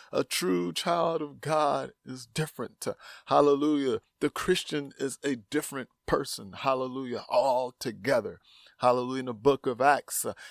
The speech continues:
in the, I think it was the city of Antioch, uh, where they were first called Christians. They were, these people, Lord, chapter eleven, if I'm not mistaken, they were a different group of people, God. They did different things. They believed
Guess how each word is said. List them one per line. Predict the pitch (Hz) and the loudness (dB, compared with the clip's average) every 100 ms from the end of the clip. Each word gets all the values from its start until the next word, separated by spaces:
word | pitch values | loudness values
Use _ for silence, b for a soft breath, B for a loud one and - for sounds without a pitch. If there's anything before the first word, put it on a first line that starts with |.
| B | B
in | 123 117 | -10 -6
the, | 113 | -6
I | 107 - | -8 -6
think | 139 139 | -6 -4
it | |
was | 131 131 | -2 -2
the | - | -2
city | 120 - 143 135 | -2 0 0 -2
of | 131 | -2
Antioch, | 131 147 135 127 117 98 - - | 0 -2 -4 -4 -4 -4 -10 -16
uh, | 95 B B | -16 B B
where | 110 | -2
they | 110 131 | 0 2
were | 127 | 0
first | - - 143 135 - | -2 2 2 2 -4
called | 147 139 135 127 _ _ | 0 2 2 -2 _ _
Christians. | - 160 151 - 120 95 85 - B B | -4 0 0 -2 -8 -10 -12 -14 B B
They | 120 143 | 4 4
were, | 135 | 4
these | 110 160 165 | -4 -4 -4
people, | - - 180 - 135 | -10 -8 -8 -8 -4
Lord, | 135 135 110 90 _ _ | 4 4 4 -2 _ _
chapter | - 151 135 139 | 0 0 0 0
eleven, | 123 156 147 123 | 4 4 4 0
if | 117 - | -6 -2
I'm | 120 117 | -4 -2
not | 113 - | -6 -6
mistaken, | 104 - - 123 110 110 104 | -8 -8 -4 -4 -4 -8 2
they | 139 | 4
were | 139 127 | 4 2
a | 104 | 0
different | - 156 - 117 95 | -6 -10 -10 -12 -4
group | 123 165 - | 2 2 2
of | 110 | -8
people, | - 127 - 104 | -4 -6 -6 -10
God. | 113 110 107 | -6 -4 0
They | 135 | 0
did | 120 147 151 135 | 0 -4 -2 -4
different | - 151 - 131 _ - | -4 -6 -6 -16 _ -6
things. | 151 143 117 | -4 -4 -2
They | 131 | -2
believed | 131 135 135 147 143 131 | 0 0 2 0 0 -4